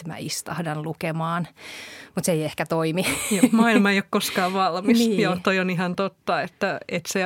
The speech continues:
Speaker 2: aika täytyy vaan ottaa jostain, että jos jää odottamaan, niin sitä ei tuu.
Speaker 1: Niin. No mun, mun lapseni vielä <clears throat> alle neljävuotias onneksi nukkuu päiväunet, että mä yleensä sitten röyhkeästi käytän sen ajan kyllä lukemiseen. Et silloinkin välillä miettii, että pitäisikö tässä nyt siivota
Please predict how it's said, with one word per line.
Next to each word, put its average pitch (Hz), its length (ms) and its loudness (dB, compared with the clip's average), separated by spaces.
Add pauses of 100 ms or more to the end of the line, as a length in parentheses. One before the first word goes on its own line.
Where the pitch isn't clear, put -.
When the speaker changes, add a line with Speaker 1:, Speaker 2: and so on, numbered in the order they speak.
(140)
Speaker 2:
aika 180 300 -2
täytyy 175 360 -2
vaan 175 140 2
ottaa 175 320 -4
jostain, 175 320 -4
että 196 140 -2
jos 208 140 -2
jää 175 180 2
odottamaan, 180 680 -2
niin 185 80 -2
sitä 175 300 -2
ei 180 260 -2
tuu. 185 300 0 (140)
Speaker 1:
Niin. 156 400 0 (360)
No 175 60 2
mun, 196 280 2
mun 190 180 0
lapseni 175 420 0
vielä 165 340 0 (180)
<clears throat> 185 200 0
alle 165 140 0
neljävuotias 160 580 0
onneksi 156 300 -2
nukkuu 160 260 -2
päiväunet, 156 680 -2
että 156 140 -4
mä 160 220 0
yleensä 160 360 -2
sitten 156 400 -4
röyhkeästi 160 720 -2
käytän 151 320 -2
sen 151 240 -2
ajan 151 300 -4
kyllä 156 240 -4
lukemiseen. 165 640 -4 (520)
Et 160 100 -2
silloinkin 156 360 0
välillä 151 340 -2
miettii, 160 520 -2
että 151 180 -6
pitäisikö - 340 -6
tässä 147 220 -6
nyt 160 160 -8
siivota 151 340 -2